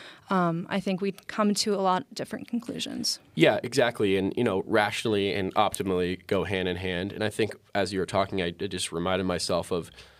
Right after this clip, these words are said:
Speaker 2: um, this idea that maybe libertarian paternalism isn't a perfect end either, and it's a per-, it's not a perfect alternative, but it's a movement towards
Speaker 1: Mm-hmm.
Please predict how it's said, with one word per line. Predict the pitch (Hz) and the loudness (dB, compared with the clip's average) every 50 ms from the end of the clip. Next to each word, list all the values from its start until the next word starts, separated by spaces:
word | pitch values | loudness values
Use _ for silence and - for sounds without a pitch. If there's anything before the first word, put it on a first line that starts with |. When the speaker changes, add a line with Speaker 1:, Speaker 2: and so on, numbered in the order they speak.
| - - _ _ _ _ - | -20 -20 _ _ _ _ -2
Speaker 2:
um, | 107 101 95 87 87 | 0 0 2 0 0
this | - 107 - 147 | 0 2 2 2
idea | 131 123 123 123 120 | 2 4 4 2 4
that | 113 107 107 | 2 2 2
maybe | 120 131 147 147 139 135 117 - | 2 2 2 2 2 2 0 0
libertarian | - 123 120 113 123 113 - 120 117 107 | 0 0 0 0 0 0 0 0 0 0
paternalism | 104 - - 110 107 104 95 104 104 98 - | 0 0 0 0 0 0 2 2 0 2 2
isn't | - 113 107 117 110 | 0 0 2 2 0
a | 101 | 0
perfect | - - 110 101 - - 92 - - | -2 -2 -2 -2 0 0 -2 0 0
end | 90 82 82 85 | 0 0 0 0
either, | 90 85 90 87 82 | 0 0 0 0 0
and | 87 92 | 0 -2
it's | 95 - | -2 -2
a | - | -4
per-, | - - 110 98 - | -2 -2 -2 -2 -2
it's | - - 120 | -2 0 0
not | 110 104 | 0 0
a | |
perfect | 92 - 104 95 95 95 - | 0 -2 -4 -2 -2 -2 -2
alternative, | 92 90 - - 95 90 85 - | -2 -4 -2 -2 -2 -2 0 0
but | - 117 | 2 0
it's | 113 113 - | 0 2 0
a | 117 | 0
movement | 110 110 123 127 120 113 110 107 - - | 2 2 2 2 2 2 0 0 0 -2
towards | - - 110 104 101 98 90 82 - - - | -2 0 2 2 2 2 0 -2 -2 -4 0
Speaker 1:
Mm-hmm. | - 240 220 214 208 | 4 4 4 4 2